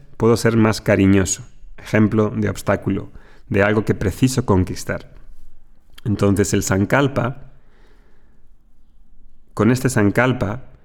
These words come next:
he de conquistar lo que preciso conquistar. Y voy a reducir mis apegos, aversiones, los de, de, de minimizar. Y he de tener la capacidad de decir que no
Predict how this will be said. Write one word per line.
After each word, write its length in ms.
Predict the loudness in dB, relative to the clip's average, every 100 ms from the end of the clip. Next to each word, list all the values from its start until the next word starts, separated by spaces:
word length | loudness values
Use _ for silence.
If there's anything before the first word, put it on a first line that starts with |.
| -10 -2
he 80 | 0
de 120 | 2
conquistar 800 | 4 4 2 -2 0 0 -2 -4
lo 160 | -4 0
que 100 | -2
preciso 640 | 0 0 2 0 -2 -6 -10 -18 -20 -6
conquistar. 760 | -2 0 -2 -8 -10 -12 -14 -20 -20 -20 -20 -20 -20 -20 -20 -18 -16 -18 -20 -20 -20 -20 -20 -20 -20 -20 -4
Y 380 | 2 6 6 4
voy 240 | 2 4 4
a 80 | 4
reducir 760 | 4 2 2 4 4 0 -10 0
mis 240 | 0 2
apegos, 600 | 0 2 2 2 -2 -10 -16 -20 -18 -16 -2
aversiones, 880 | 0 0 2 4 4 2 0 -10 -16 -16 -18 -18 -20 -4
los 180 | 0 2
de, 140 | 4
de, 180 | 4 2
de 200 | 4 4
minimizar. 920 | 6 6 6 4 2 0 -2 -6 -20 -20 -20 -14 0
Y 140 | 4
he 40 |
de 80 | 4
tener 280 | 4 4 4
la 100 | 2
capacidad 580 | 2 0 0 0 2 2
de 80 | 2
decir 440 | 0 0 0 0
que 140 | 2
no 400 | 4 4 2 -6